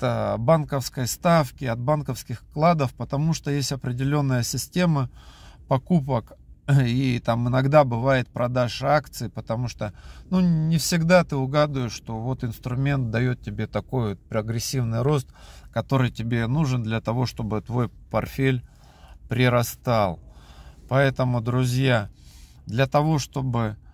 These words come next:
добиваться результатов, нужно изучать фундаментальный анализ, нужно изучать, э, технический анализ. Технический анализ нам помогает входить в сделку, чувствовать рынок,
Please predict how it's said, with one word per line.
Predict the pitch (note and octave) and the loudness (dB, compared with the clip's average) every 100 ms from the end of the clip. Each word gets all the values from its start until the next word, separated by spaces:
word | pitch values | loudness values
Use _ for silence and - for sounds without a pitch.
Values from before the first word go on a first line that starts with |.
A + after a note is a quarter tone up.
| - - - | -20 -20 -12
добиваться | A2+ C3+ C#3 D#3 D#3 - | 0 2 4 4 4 2
результатов, | B2+ C3 C3+ D3+ E3+ F#3+ F#3+ B2+ - | 0 2 0 0 4 4 2 -4 -4
нужно | C#3 C#3 C3 B2+ A#2+ - - - | -4 -2 -2 -2 -4 -8 -16 -8
изучать | A#2 C#3 C3 C#3+ - | -4 -2 0 0 0
фундаментальный | D3+ C#3+ D3+ C#3+ - D#3+ D#3 C#3+ C#3 | -2 0 2 0 2 2 2 0 -2
анализ, | C3+ B2+ A#2+ A2 G2 | -2 -2 -2 -4 -6
нужно | - D3+ C3+ C3+ | -4 -2 0 -2
изучать, | B2 B2 B2 D3+ D3 C#3 - - - - - - | -2 -4 -2 0 0 0 -14 -20 -20 -20 -20 -18
э, | - D#2+ E2+ E2+ F2 | -12 -8 -6 -6 -4
технический | C#3 - F3 D3+ B2+ - - | -2 4 4 4 0 -4 -4
анализ. | A2+ A2+ A2+ G#2+ F#2+ | -2 -2 -2 -4 -6
Технический | - - F3+ E3 B2 - C#3+ | -8 -4 -2 -2 -4 -4 0
анализ | C3 C#3+ C#3 A#2 - | 2 2 0 0 -2
нам | B2+ | -2
помогает | A#2+ C3+ C#3 C3+ C#3+ C3 | -2 -2 0 0 2 0
входить | - - C3+ C#3 B2 | -2 -6 -4 -2 -4
в | |
сделку, | A#2 A#2 B2 F3+ G3 E3 C#3 | -4 -4 0 2 2 0 -4
чувствовать | - D#3 - C3+ B2+ B2+ | 0 -2 0 0 0 0
рынок, | C#3 F#3 D3+ C3 | 0 2 2 0